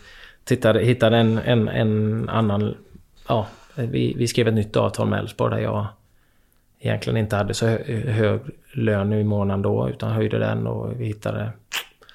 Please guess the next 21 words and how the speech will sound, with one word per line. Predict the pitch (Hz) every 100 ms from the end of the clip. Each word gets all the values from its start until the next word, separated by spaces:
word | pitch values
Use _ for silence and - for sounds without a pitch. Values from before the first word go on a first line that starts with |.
| - _ _ _ -
inte | 135 120 131
i |
närheten | 127 120 107 101 - 123
av | 117
de | 107
pengarna | 113 104 107
jag |
hade | 107 104
fått | 110 -
om | 107
jag | 104
hade | 110
gått | 107
till | -
Frankrike. | 107 98 113 - 113 107
Men | 123 110 107 107 - -
som, | - 113
å | 113
andra | 113 104
sidan | 117 104 101
så | -